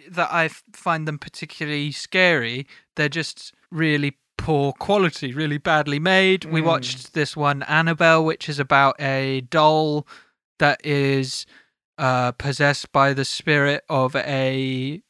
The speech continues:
Speaker 1: <laughs> um, I think they, they call her, like, a, it's like a hippie sort of child, like, Manson type.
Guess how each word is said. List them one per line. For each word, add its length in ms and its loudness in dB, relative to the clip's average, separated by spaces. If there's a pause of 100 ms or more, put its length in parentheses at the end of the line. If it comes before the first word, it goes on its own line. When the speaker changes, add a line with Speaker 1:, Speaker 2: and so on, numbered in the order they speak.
(180)
Speaker 1:
<laughs> 240 -2
um, 340 -2 (520)
I 60 0
think 240 0
they, 120 2
they 240 0
call 280 0
her, 100 2
like, 240 0
a, 440 0
it's 200 -8
like 140 -4
a 80 -4
hippie 720 -2
sort 280 -4
of 200 -8 (180)
child, 680 0
like, 300 -2
Manson 760 0
type. 480 0